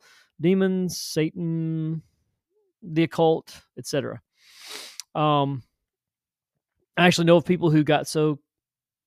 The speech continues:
caught up in the devil that they actually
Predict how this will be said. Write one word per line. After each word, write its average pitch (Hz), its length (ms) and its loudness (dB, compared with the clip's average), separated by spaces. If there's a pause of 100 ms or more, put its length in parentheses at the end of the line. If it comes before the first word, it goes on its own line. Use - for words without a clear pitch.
caught 165 240 0
up 185 200 2
in 139 520 -2 (300)
the 135 140 -8
devil 143 460 6
that 127 220 -8
they 135 160 -4
actually 131 440 -4